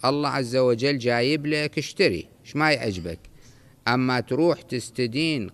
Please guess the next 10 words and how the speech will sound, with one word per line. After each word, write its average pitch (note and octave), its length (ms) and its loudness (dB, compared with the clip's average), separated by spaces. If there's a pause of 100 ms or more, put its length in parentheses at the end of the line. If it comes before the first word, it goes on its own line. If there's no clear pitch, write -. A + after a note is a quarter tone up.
قرض D3 300 0
ربوي C3 640 0 (720)
حتى B2+ 320 0
تشتري C#3 520 -4
سيارة C3+ 540 2
جديدة، C3 800 0 (720)
ترى G#2+ 160 -2
هاي C3+ 140 2
موجودة C#3+ 500 2
بكثرة. F3 500 0